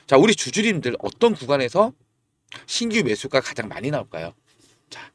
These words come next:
요런 구간, 요런 구간, 급등을 하면서 신고가 근처 두드리는 요 구간, 요 구간에서 신규 매수자가 매수세 가장 강력하게 나타나겠죠.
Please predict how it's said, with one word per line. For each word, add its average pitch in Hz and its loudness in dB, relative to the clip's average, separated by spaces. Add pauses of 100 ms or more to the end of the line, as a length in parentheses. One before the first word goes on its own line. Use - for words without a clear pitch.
(120)
요런 131 -6
구간, 92 -14 (960)
요런 135 -2
구간, 87 -12 (540)
급등을 170 -2
하면서 160 0
신고가 165 -10
근처 101 -12
두드리는 147 -2
요 101 -6
구간, - -10 (760)
요 196 6
구간에서 175 4 (260)
신규 196 -4
매수자가 117 -2 (680)
매수세 123 -4 (420)
가장 156 -2
강력하게 151 -8
나타나겠죠. 92 -6